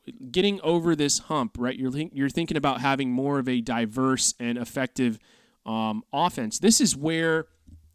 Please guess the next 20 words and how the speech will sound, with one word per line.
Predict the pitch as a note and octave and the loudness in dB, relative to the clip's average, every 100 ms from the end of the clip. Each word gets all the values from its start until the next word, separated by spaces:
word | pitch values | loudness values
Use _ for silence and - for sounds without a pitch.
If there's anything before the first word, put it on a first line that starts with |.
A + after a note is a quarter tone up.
| _ | _
Kincaid | - D3+ C3+ C#3+ C#3+ C3 B2+ | -8 -6 -2 0 0 -4 -4
really | C#3 C3+ | -2 -2
becomes | B2 A#2+ A#2+ A#2 | -2 -4 -4 -4
interesting | D3 - A#2+ - E2+ _ _ _ _ _ _ _ _ - | -4 -6 -8 -10 -16 _ _ _ _ _ _ _ _ -12
because | D#3 E3 D3+ | -6 -2 -2
he | - D#3+ | -2 -4
gives | C3 G#3 G3 D3+ | -2 0 0 0
you | C3+ | 0
that | C3 C3 | 0 -2
athletic | C3 B2 C#3 C#3 B2+ | -4 -6 -6 -4 -4
ability, | A2 C#3+ D#3 B2+ A#2+ - _ _ _ - | -4 -2 0 0 -2 -4 _ _ _ -8
uh, | B2 A#2+ | -6 -4
that | B2+ B2 | -6 -6
Knox | C3 B2+ - | -6 -4 -4
has, | - F3+ E3 C#3 C3 - _ _ _ | -2 0 0 -2 -4 -8 _ _ _
uh, | C3+ C#3 C#3 - | -4 -2 -2 -6
potentially | D#3+ C#3 D#3 A3 D#3+ D3 | -8 -2 0 0 0 0
e-, | D3+ C3 D3+ _ | -2 -6 -8 _
even | C#3+ D3+ D#3+ | -6 -4 0
more. | F3 G#3+ G2+ | 4 4 2